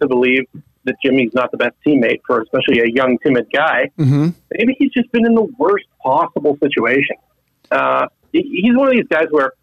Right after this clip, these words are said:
Speaker 1: it can, it, it's gonna go either way, right? There's a fork in the road for Wiggins, and it's either continue getting, you know, your nineteen a game, but not really being very impactful.
Speaker 2: Right.
Speaker 1: Um, or, or dig in and be the player that you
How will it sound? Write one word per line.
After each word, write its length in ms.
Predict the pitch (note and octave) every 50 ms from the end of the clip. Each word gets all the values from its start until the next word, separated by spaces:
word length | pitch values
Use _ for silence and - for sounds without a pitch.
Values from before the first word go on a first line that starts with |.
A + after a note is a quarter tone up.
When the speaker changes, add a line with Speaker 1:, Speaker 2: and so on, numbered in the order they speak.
| _ _ _ _ _ _ _ _ _ _ _ _ _ _ -
Speaker 1:
it 140 | D#3+ C#3+ -
can, 140 | E3 D#3 E3
it, 140 | C#3+ D3+ - _ _ _ _ _ _ -
it's 160 | D#3+ E3+ -
gonna 160 | - G3 F3+
go 200 | D#3+ F3 D#3+ D3+ D#3
either 180 | D3 C#3 C3 A#2+
way, 160 | A2+ A2 - - _ _
right? 160 | - C3 C3 C3+
There's 140 | C#3+ B2 C#3
a 80 | C3+ C3+
fork 240 | - E3 E3 D#3+ D#3+
in 100 | E3+ D3+
the 100 | C#3 A#2+
road 260 | A2+ A2+ A#2 B2 C#3+ C#3+ - -
for 160 | D3+ D3 D3
Wiggins, 400 | D#3 D#3 D#3 D3+ F3+ G3 G3+ - _ _ _ _ _ _ _ _ -
and 140 | - C#3 C3+
it's 100 | C3 C3 -
either 260 | D#3 C#3+ C#3 C#3+ D3
continue 600 | D3 - F#3 - - C#4 C4 B3 A#3 A3 A3 G#3+ - _ _ _ _ _ _ _ _ _ _ _ -
getting, 400 | F#3 F#3+ F3+ F3 E3+ E3 D3+ C#3+ - _ -
you 80 | E3
know, 120 | D#3 C3+ C#3+
your 200 | E3 E3 D3+ C#3+ -
nineteen 500 | - C#3 D3 D#3 D3+ D3 - D#3+ D3+ D3
a 60 | C#3 B2
game, 360 | A#2+ B2+ C3 D3 D#3+ E3 D#3
but 140 | C#3 C3 C3 -
not 200 | C#3 C3+ C3+ - -
really 260 | C3+ C3+ C3 C3+ B2+
being 360 | B2+ C3 C3 C3+ C3+ B2+ A#2+
very 280 | A#2 C3 C3+ C3+ B2+ B2
impactful. 600 | B2 A#2+ - A#2+ A#2 B2+ - _ - G#3+ A3+ C#4 - _
Speaker 2:
Right. 260 | - C#3 A#2+ C3 C#3
Speaker 1:
Um, 380 | C#3 C3 B2+ B2 B2 B2 C3+ - -
or, 280 | C#3+ D#3 F3 G3+ G3+ - _ _ _ -
or 160 | - G3+ G3 - -
dig 200 | - A3+ A3 E3
in 260 | F#3 A#3+ C#4 - B2
and 180 | A2+ A#2 A#2 - _ _ _ _ _ _ _ _ _ -
be 260 | D3 F3 G3+ G#3 G#3
the 80 | F#3 -
player 320 | - - D3 D#3+ E3 E3 D3+
that 100 | D#3 C#3+
you 120 | C3 A#2+